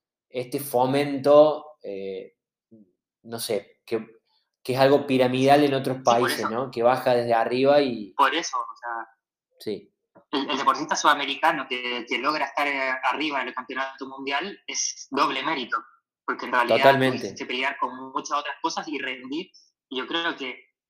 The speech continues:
Speaker 2: desde un año normal tuviste que rendir tres, cuatro veces más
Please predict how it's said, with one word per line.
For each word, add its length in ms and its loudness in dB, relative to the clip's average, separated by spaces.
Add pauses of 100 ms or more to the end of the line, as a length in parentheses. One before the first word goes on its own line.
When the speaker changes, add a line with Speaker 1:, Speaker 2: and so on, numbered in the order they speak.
(160)
Speaker 2:
desde 240 -6
un 120 -2
año 160 -4
normal 340 -2
tuviste 240 -10
que 100 -12
rendir 480 -10
tres, 240 -8
cuatro 280 -2
veces 520 -10
más 240 4